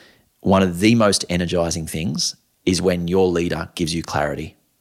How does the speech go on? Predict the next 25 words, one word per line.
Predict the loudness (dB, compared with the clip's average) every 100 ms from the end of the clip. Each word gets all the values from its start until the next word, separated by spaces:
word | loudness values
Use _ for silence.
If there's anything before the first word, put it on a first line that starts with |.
| _ _
Clarity | 0 4 4
on | 2
the |
purpose, | -2 -2 0 0 0 -2
clarity | 0 0 2
on | 0
the | -2
mission, | 0 0 0 -4
and | -4
clarity | 2 2 4
on | 0 -2
the, | -4 -6 -6
on | -6
the | -4
game | -2 0 -2
plan. | -2 0 0 -4 -14 -20 -20 -20 -20 _ _
That | -2 2 4 2
naturally | 0 0 0 0 0 0
brings | -4 -6 -6 -6
energy | -4 -4 -2 -2 -4 -8 _ _ -4
for | -2
people | 0 -2 0 -4 -4
into | -4 0
the | 2
workplace. | 2 0 -2 -2 -4